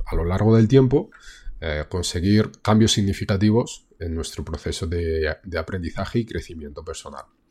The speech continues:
Por otra parte, eh, existe quizá un malentendido sobre los hábitos, pues yo sé que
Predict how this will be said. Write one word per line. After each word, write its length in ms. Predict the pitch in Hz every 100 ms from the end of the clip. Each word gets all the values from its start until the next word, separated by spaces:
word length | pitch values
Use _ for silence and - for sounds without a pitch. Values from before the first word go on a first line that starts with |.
| _ - - - - - - -
Por 160 | 110
otra 200 | 120 127
parte, 580 | 135 131 143 143 - - -
eh, 440 | 98 95 90 90 87 87 -
existe 460 | 95 90 - - 123
quizá 260 | 117 - 120
un 1000 | 113 110 104 95 90 90 85 - - -
malentendido 920 | 98 120 120 104 95 104 113 95 - _
sobre 360 | - 92 82
los 240 | 82 82 117
hábitos, 400 | 107 92 95 -
pues 400 | - 78 - -
yo 300 | 80 - 101
sé 180 | - 120
que 260 | 107 95